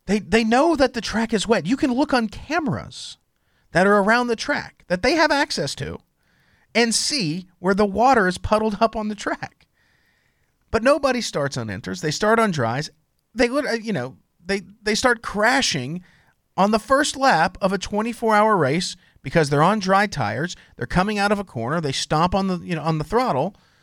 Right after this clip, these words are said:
And guess what? They hit a wet patch. You hit a wet patch on slick tires when you're stomping on the throttle. Car's not going straight anymore. It's gonna go sideways. That's what happened. Ripped off the entire left front corner of the Action Express.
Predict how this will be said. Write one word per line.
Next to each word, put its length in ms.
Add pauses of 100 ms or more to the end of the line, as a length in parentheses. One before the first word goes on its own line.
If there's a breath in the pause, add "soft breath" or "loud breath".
(300)
And 100
guess 240
what? 280 (500)
They 140
hit 160
a 40
wet 240
patch. 500 (240)
You 120
hit 80
a 40
wet 200
patch 240
on 80
slick 260
tires 460
when 100
you're 100
stomping 380
on 80
the 80
throttle. 340 (280 loud breath)
Car's 280
not 200
going 200
straight 320
anymore. 480 (1120)
It's 140
gonna 160
go 100
sideways. 680 (500)
That's 220
what 140
happened. 400
Ripped 240
off 140
the 100
entire 540
left 260
front 240
corner 360 (380 soft breath)
of 100
the 120
Action 280
Express. 480